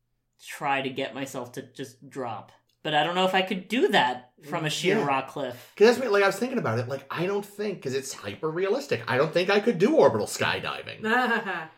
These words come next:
Speaker 2: You know, even though I know it's a game, I'm in it, I'm wearing Kirk's sparkly suit, like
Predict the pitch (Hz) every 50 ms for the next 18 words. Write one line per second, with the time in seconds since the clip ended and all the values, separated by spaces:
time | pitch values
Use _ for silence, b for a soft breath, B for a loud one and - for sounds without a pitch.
0 | _ _ _ - 120 117 120 131 135 123 131 143 135 131 131 113 101 110 123 143
1 | 147 165 151 131 139 165 220 170 113 101 104 123 - - 117 131 139 139 135 135
2 | - 175 196 175 147 151 - 123 131 131 123 117 123 135 156 160 156 147 143 135
3 | - - - 151 156 156 156 - - - - - - 147 185 185 - 185 196 202
4 | 180 - - 220 214 185 160 156 - - 135 123 117 113 113 117 - -